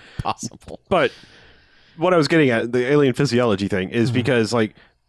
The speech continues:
Speaker 2: for one re-, whatever reason, like, when they f-, all right, we gotta get to when they actually catch Mac. Like, when they actually, like, full on face to face see Mac, catch him, he devises a, a, a,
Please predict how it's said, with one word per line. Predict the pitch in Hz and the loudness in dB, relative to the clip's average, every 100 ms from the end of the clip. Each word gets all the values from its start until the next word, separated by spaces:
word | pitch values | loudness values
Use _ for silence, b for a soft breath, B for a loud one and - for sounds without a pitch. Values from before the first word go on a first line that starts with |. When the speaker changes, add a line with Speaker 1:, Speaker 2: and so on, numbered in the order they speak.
| _ | _
Speaker 2:
for | - 147 | -2 0
one | 165 208 | 2 2
re-, | 180 185 | 2 0
whatever | 139 214 190 | 2 2 4
reason, | 160 156 135 110 | 4 4 2 0
like, | 110 120 | 0 0
when | 143 | 0
they | 135 | 0
f-, | - - - | -2 -12 -8
all | 117 | -4
right, | 90 - - - | -4 -6 -20 -12
we | 131 | -4
gotta | 151 143 | 0 0
get | 139 | 0
to | 123 | 0
when | 117 | 0
they | 107 | 0
actually | 101 98 | -2 -6
catch | - 98 - | -6 -6 -6
Mac. | 78 - - - | -14 -14 -16 -10
Like, | 104 110 | -8 -2
when | 113 | -2
they | 117 | -2
actually, | 127 135 117 | -2 0 0
like, | 104 | -2
full | - - 180 | -6 -4 0
on | 170 151 | 2 0
face | 147 - | 0 -2
to | - | -2
face | - 113 101 | -4 -2 -2
see | - 147 | -4 -2
Mac, | 131 107 107 - | -2 -2 -4 -8
catch | - 127 - | -6 -6 -2
him, | 107 104 - b b b b b | -4 -4 -10 b b b b b
he | - 156 | -4 -2
devises | 147 143 143 147 135 120 | -2 -2 0 2 0 0
a, | 117 113 110 95 107 - - | 0 0 0 0 -4 -4 -4
a, | |
a, | 101 95 | -2 -2